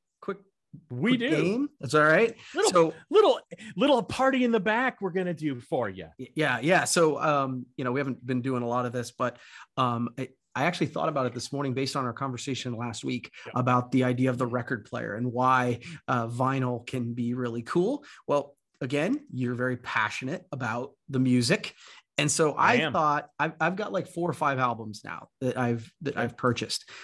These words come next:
Speaker 1: But if I wanted to have the quintessential vinyl collection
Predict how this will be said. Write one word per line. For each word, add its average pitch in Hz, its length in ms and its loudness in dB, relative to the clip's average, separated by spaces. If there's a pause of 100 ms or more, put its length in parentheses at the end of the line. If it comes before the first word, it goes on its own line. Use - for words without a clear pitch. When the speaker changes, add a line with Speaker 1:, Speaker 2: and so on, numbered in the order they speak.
(320)
Speaker 1:
But 135 260 0
if 165 240 2
I 190 120 4
wanted 311 460 4
to 247 80 4
have 127 600 0 (380)
the 135 100 2
quintessential 180 1120 4
vinyl 147 460 2
collection - 580 -4